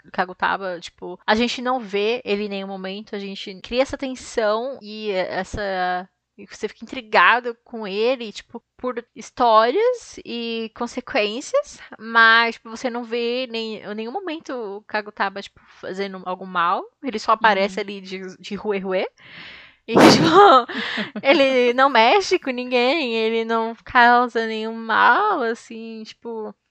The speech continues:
Speaker 1: você vê só as consequências das pessoas sofrendo com isso,
Speaker 2: Sim.
Speaker 1: sabe? Porque em nenhum momento você vê, tipo, coisa voando,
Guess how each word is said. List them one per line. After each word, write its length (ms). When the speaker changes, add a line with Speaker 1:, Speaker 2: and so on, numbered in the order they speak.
Speaker 1:
você 220
vê 120
só 100
as 80
consequências 720
das 140
pessoas 280
sofrendo 760
com 180
isso, 320
Speaker 2:
Sim. 80
Speaker 1:
sabe? 320
Porque 200
em 40
nenhum 180
momento 280
você 140
vê, 100
tipo, 580
coisa 240
voando, 1200